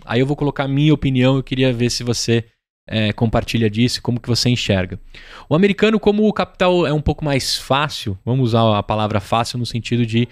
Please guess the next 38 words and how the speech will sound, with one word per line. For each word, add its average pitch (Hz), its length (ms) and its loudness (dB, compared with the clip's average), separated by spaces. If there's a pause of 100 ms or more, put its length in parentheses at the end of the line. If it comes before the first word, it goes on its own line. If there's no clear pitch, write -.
(320)
tá 120 80 0
amadurecido, 135 1040 4 (200)
o 123 80 0
cheque 135 460 0
lá, 127 380 2
é, 117 280 -2
aparece 120 480 0
um 123 60 0
pouco - 260 -2
mais 123 200 0
rápido, 139 320 -4
porque 185 400 -2 (420)
o, 156 560 4
o, - 20 4
o 143 60 0
país 156 440 0
em 156 100 0
si 185 520 2 (300)
não 143 140 4
oferece 156 400 2
tantos 170 240 0
rendimentos 151 880 0 (360)
no 147 140 -2
tradicional. 143 800 0
O - 40 -20
cara 107 200 0
precisa 127 260 0
arriscar 131 320 -2
um 131 60 0
pouco 135 240 0
mais, 139 240 0
então 156 220 0
o 190 60 2
cheque - 360 -2
tá - 140 -2
ali 170 160 0
sempre, 185 640 0
né, 151 340 2